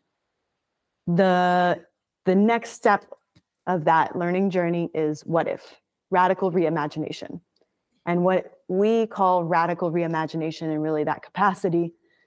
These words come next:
is being able to, to see and tap into the root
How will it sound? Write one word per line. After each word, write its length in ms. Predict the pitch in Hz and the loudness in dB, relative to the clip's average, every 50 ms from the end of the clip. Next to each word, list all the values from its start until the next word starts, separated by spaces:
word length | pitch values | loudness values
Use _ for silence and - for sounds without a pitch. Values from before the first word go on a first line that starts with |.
| _ _ _ _ _ _ - | _ _ _ _ _ _ 0
is 440 | 196 185 180 180 175 170 160 - - _ _ _ _ _ _ _ _ _ - | 0 2 2 2 0 -2 -4 -6 -14 _ _ _ _ _ _ _ _ _ 0
being 320 | 226 233 262 277 - - - | 2 2 2 2 0 0 0
able 420 | 190 190 196 185 185 190 190 190 185 | 2 2 2 2 2 2 2 0 0
to, 540 | 190 - - 190 175 170 170 170 165 170 170 _ _ _ _ _ _ _ _ _ _ _ _ _ _ _ _ _ | -4 -4 -2 0 0 2 0 0 -2 -4 -10 _ _ _ _ _ _ _ _ _ _ _ _ _ _ _ _ _
to 680 | - - 202 190 180 180 180 180 180 180 180 175 175 175 - | -6 -2 0 2 2 2 2 2 0 0 -2 -2 -4 -6 -10
see 680 | - - - - - - - 190 185 202 233 269 294 302 285 _ _ _ _ _ _ - | -14 -12 -10 -10 -8 -4 -2 0 0 2 2 0 0 -2 -4 _ _ _ _ _ _ -8
and 400 | - 175 170 165 165 165 156 - - _ _ _ _ _ _ _ _ _ | -6 -4 -4 -2 -2 -4 -4 -6 -10 _ _ _ _ _ _ _ _ _
tap 300 | - 208 208 247 - - | -2 0 0 -2 -2 -6
into 240 | - 185 170 - - | -6 -6 -6 -4 -2
the 140 | 170 165 165 | 0 0 0
root 500 | 160 151 165 208 277 311 - - - | 0 2 2 0 0 -2 -6 -12 -16